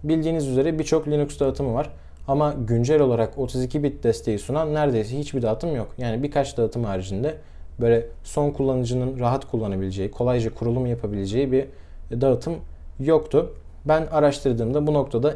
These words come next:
en beğendiğim dağıtım M X Linux oldu. Daha önce de ben M X Linux'u bilgisayarda kullanmıştım kendi sistemimde. Bu bilgisayara da deneme amaçlı başka bir diske kurarak,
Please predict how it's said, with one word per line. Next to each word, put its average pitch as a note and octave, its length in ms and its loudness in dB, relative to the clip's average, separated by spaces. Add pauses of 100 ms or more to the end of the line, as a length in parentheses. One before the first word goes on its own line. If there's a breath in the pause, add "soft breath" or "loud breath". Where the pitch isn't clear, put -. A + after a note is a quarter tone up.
en D3 220 0
beğendiğim G#2+ 460 0
dağıtım C#3+ 380 0
M C#3+ 180 2
X C3+ 160 -4
Linux B2+ 280 -2
oldu. A#2 360 0 (200)
Daha D3 180 6
önce D3 160 2
de D3+ 80 6
ben D3+ 300 2
M D3 60 4
X D3 160 -4
Linux'u C#3+ 320 -2
bilgisayarda B2+ 540 0
kullanmıştım C3 500 -4
kendi G#2 300 -2
sistemimde. G#2+ 680 -4 (440 loud breath)
Bu D3+ 120 2
bilgisayara D3+ 480 4
da D#3+ 160 4
deneme D3 280 4
amaçlı C3 460 -2
başka C3 340 2
bir A#2 80 0
diske A#2 280 -2
kurarak, B2+ 440 2